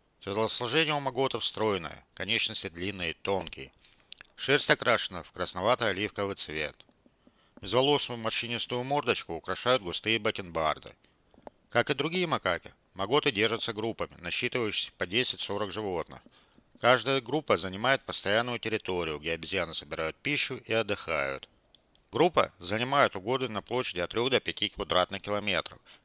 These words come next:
Несколько семей способны ужиться на одном участке. Ночуют маготы не только в густых ветвях, но и на горных склонах. Днем они в поисках пищи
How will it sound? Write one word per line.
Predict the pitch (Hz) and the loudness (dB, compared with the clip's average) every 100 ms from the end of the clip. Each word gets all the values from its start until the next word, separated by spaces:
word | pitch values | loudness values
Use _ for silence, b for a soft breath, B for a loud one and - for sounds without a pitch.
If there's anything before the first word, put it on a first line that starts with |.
| _ | _
Несколько | 98 139 - 101 | 0 0 0 -2
семей | 95 - 123 135 | -2 0 2 2
способны | - 92 117 117 98 | 0 -2 -2 -2 -4
ужиться | 80 107 - | -6 -6 -4
на | 113 90 | -2 -2
одном | 87 98 | -2 -6
участке. | 117 - 90 80 - - - _ _ B B B | -6 0 2 2 0 -10 -18 _ _ B B B
Ночуют | 104 101 160 170 | -6 -2 0 0
маготы | 147 113 107 98 87 | 0 0 0 -2 -4
не | 101 | -6
только | - 143 123 | 0 0 0
в | 87 | -4
густых | 87 - 101 - | -4 -4 -4 -6
ветвях, | 90 - 87 80 101 | -6 0 0 0 -4
но | 123 | -4
и | |
на | 127 90 | -4 0
горных | 110 120 127 | 0 0 -4
склонах. | - 92 80 69 - _ _ - b b b b - | -4 -4 -4 -6 -14 _ _ -20 b b b b -18
Днем | 95 143 175 151 - | -2 2 2 0 -4
они | 104 101 | -2 -2
в | - | 0
поисках | 117 98 98 - | 0 0 -4 -6
пищи | 147 151 - 120 | -2 0 0 -4